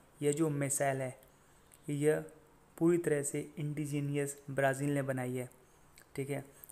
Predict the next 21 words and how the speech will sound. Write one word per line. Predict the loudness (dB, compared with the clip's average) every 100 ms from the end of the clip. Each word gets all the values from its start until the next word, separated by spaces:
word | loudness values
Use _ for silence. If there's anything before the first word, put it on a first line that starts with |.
| -2
और | -2
इसकी | -2
जो | -4 -2
service | -2 -2 -4
की | -4
बात | 0 0 0
कर | -2
लें | -4 -4
तो | -4 -6
हम, | -6 -8 -8 -12 -16 -10
ये | -4
दिसंबर | -2 -2 -4 -4
दो | -4 -4
हज़ार | 0 -2
एक | -2 -4 -4
से | -4 -6 -6 -18 -12
service | -4 -4 -4 -6 -6
में | -8
है | -10 -14 -20 -20 -20 -20 -20 -6
और | -2
इसे | 0 -2